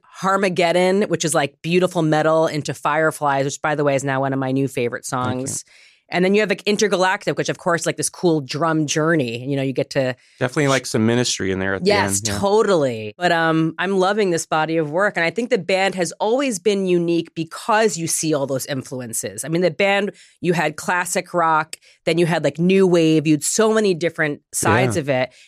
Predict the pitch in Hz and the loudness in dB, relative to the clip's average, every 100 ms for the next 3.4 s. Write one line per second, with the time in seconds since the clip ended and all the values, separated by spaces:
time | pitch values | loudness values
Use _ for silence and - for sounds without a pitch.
0 | - 160 165 185 196 180 - 160 170 160 | -6 -2 -2 0 0 0 2 2 2 0
1 | 160 151 143 156 151 - 156 143 - 160 | 2 2 2 0 0 0 2 0 0 0
2 | 165 156 143 151 143 127 - 139 127 127 | 2 2 -2 -2 -4 -6 -4 0 0 0
3 | 127 123 - | -2 -6 -12